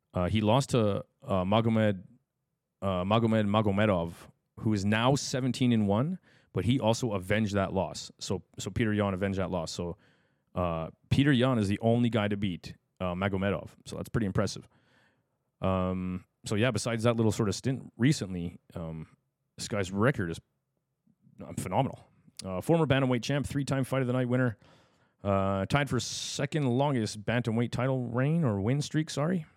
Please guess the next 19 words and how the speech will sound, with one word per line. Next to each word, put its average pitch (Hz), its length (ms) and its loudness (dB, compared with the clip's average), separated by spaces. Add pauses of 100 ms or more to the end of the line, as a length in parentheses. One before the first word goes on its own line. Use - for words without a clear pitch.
(360)
uh, 95 240 -2 (180)
<clears throat> - 400 -6
tied 113 200 0
for - 80 -2
the 110 80 2
most 107 180 2
knockdowns 104 540 0 (320)
in 110 100 2
the 98 60 4
bantamweight 101 340 2
division 101 240 0
with 92 160 -2
ten. 123 220 0
He 104 80 0
shares 95 280 0
that 95 140 2
with 107 120 -2
Marlon 95 320 -2
Vera. 131 340 0